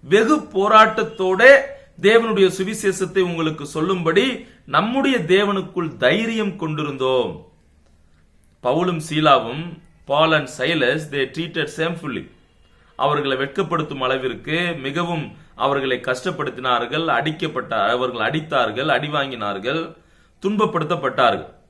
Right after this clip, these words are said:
அதை நாம் அப்போஸ்தல பதினாறாம் அதிகாரம் பத்தொன்பதிலிருந்து இருபத்தி நான்கு போன்ற வசனங்களில் நாம் வாசிக்கலாம். சரி, இவ்வளவு, அஹ், அது பிலிப்பு பட்டணத்துல அவரே சொல்றார், "பாடுபட்டு நிந்தை அடைந்தோம்,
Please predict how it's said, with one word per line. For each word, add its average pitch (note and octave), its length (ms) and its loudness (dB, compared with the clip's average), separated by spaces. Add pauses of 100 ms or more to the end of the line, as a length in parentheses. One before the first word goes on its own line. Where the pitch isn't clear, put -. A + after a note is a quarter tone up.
(580)
அதை D#3 240 4
நாம் C#3+ 200 0
அப்போஸ்தல D#3 540 -2
பதினாறாம் D#3 600 2
அதிகாரம் C3 680 -2 (400)
பத்தொன்பதிலிருந்து E3 760 0
இருபத்தி F3 480 -2
நான்கு D#3+ 460 2
போன்ற C#3+ 640 -2 (220)
வசனங்களில் D3+ 540 -2
நாம் B2+ 200 -2
வாசிக்கலாம். A#2+ 500 -4 (380)
சரி, A#2 260 -6
இவ்வளவு, A3+ 480 2 (420)
அஹ், C3+ 380 0
அது D3 220 -2
பிலிப்பு F3 340 -2
பட்டணத்துல D3+ 640 -2
அவரே E3 280 0
சொல்றார், C#3 480 -2 (600)
"பாடுபட்டு G#3+ 800 4
நிந்தை A3+ 560 0
அடைந்தோம், G3 880 0